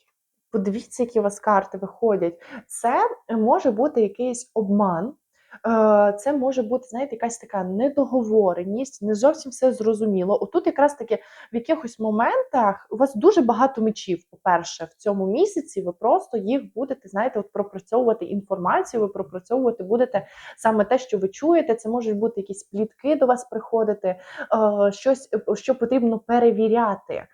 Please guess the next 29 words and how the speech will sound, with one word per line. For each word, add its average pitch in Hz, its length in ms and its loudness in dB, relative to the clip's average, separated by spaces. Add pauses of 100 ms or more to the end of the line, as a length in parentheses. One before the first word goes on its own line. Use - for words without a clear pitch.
(200)
Так, 277 260 0
все - 160 -10
те, 226 180 0
що 196 200 -10
до 180 60 -6
вас 180 140 0
приходить, 330 280 -4
все 226 140 -2
те, 240 120 -2
що 233 180 -8
ви 196 120 0
шукаєте, 254 600 -2
тут 226 140 -6
якраз 233 300 0
таки - 180 -14
через 202 300 -6
те, 226 180 2
що 180 220 -2 (260)
може 240 200 2
бути 214 240 0
якась 202 260 -6
не-, 226 260 2
непорозумілість, 233 920 2
ви 240 120 0
і 226 140 -8
будете 233 380 0
шукати - 480 -4
якісь - 300 -14
моменти. 165 460 -8